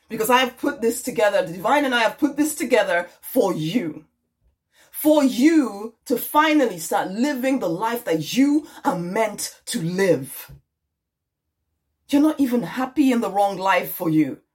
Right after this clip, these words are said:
So why do you hold on to it so much?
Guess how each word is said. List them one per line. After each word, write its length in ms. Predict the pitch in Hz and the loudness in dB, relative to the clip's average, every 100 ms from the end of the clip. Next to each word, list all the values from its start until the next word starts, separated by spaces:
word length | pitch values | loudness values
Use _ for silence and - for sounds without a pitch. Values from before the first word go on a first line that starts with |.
| _ - | _ -6
So 120 | 285 | -2
why 440 | 240 214 285 302 | 2 4 4 2
do 120 | 254 226 | -2 -6
you 160 | 220 | -8
hold 380 | 165 - 311 311 | -8 -4 -2 0
on 160 | 262 254 | 0 -2
to 140 | 277 | -4
it 140 | 202 - | -8 -10
so 260 | - 320 | -4 0
much? 640 | 254 277 294 - - - | 2 2 2 -2 -12 -14